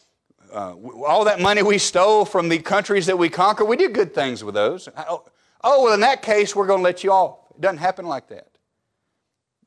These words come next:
Good works can erase broken laws, and we've all broken the law of God. So God places His wrath. He punishes Jesus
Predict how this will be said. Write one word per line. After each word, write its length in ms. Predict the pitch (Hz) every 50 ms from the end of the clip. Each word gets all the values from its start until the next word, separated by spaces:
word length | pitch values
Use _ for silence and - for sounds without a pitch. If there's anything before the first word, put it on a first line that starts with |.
| _ _ _
Good 160 | 127 180 190
works 340 | 196 196 196 190 156 - -
can 200 | - 196 185 185
erase 580 | 170 151 151 165 170 160 147 - - - - - _ _ _ _ _ _ _ _ _ _
broken 340 | 113 107 151 156 151 156 135
laws, 360 | 131 139 147 143 139 123 117
and 80 | 127 123
we've 100 | 127 135
all 200 | 160 170 170 147
broken 600 | 110 110 143 151 151 147 - 135 117 110 101 - _ _ _ _ _ _ _ _ -
the 80 | 131
law 240 | 123 127 131 127 120
of 100 | 117 98
God. 400 | 104 107 101 95 87 - - _ _ _ _ _ _ _ _ _ _ _ _ _ _ _ _ _ _ _ _ _
So 180 | _ - 165 156
God 280 | 165 214 220 214 -
places 460 | - - 202 214 220 226 170 202 185 165
His 140 | 185 147
wrath. 300 | 160 165 190 202 196 175
He 100 | 185 180
punishes 580 | 175 - - 185 196 214 214 196 - 208 180 147
Jesus 640 | 131 120 135 175 196 196 160 151 151 123 - -